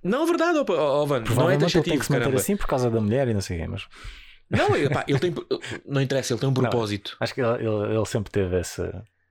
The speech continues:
Speaker 1: Isso é que é a chave
Speaker 2: essa
Speaker 1: da cena,
Speaker 2: ideia
Speaker 1: man.
Speaker 2: de, de se manter em forma e não sei o quê.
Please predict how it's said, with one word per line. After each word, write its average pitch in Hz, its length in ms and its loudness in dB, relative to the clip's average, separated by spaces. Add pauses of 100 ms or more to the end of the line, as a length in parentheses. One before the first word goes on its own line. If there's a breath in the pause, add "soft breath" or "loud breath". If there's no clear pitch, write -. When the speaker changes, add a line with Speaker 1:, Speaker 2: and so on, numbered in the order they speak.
(380 soft breath)
Speaker 1:
Isso 175 220 0
é 180 60 0
que 190 80 -2
é 190 60 2
a 175 40 0
chave 190 200 0
Speaker 2:
essa 170 100 2
Speaker 1:
da 110 60 4 (160)
cena, - 80 4
Speaker 2:
ideia 117 160 0
Speaker 1:
man. 95 140 2
Speaker 2:
de, - 120 -14
de - 120 -10
se - 120 -4
manter 104 240 0
em 98 60 0
forma 90 320 0
e - 20 -4
não 82 80 -4
sei 90 160 -10
o - 60 -12
quê. - 40 -18